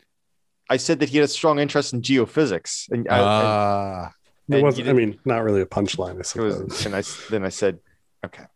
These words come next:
Speaker 1: anyways."
Speaker 2: Yeah. Anyway. All right. So, um,
Speaker 3: <laughs>
Speaker 2: but another fun fact about, uh, so I,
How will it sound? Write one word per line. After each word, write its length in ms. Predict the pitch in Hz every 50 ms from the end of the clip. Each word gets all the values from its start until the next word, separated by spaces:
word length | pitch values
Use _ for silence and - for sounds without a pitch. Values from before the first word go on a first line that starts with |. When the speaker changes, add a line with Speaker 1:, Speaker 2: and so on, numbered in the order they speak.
| _ -
Speaker 1:
anyways." 440 | 82 76 71 - - 64 - - -
Speaker 2:
Yeah. 160 | 85 78 - - - - - - -
Anyway. 360 | 107 101 95 85 69 - - _ _ _
All 80 | - 104
right. 180 | 95 85 69 - _ _ _
So, 340 | - - 117 107 98 90 92 80 -
um, 460 | - 104 107 107 104 101 98 95 92 - _ _ _ _ _ _ _ _ - - - -
Speaker 3:
<laughs> 600 | _ _ _ _ _ _ _ _ _ _ _ -
Speaker 2:
but 200 | 190 196 160 -
another 400 | 214 196 226 233 175 - - _ - 123
fun 340 | - - 135 127 120 113
fact 420 | 101 - 113 101 92 92 - - - - -
about, 380 | 104 87 92 95 90 90 90 - -
uh, 480 | 101 92 90 87 85 82 82 80 80 - - _ _ _ _ _ _ _ _ _ _ _ -
so 420 | - - 113 104 101 98 95 - _ _ _ _ _ _
I, 160 | - 117 127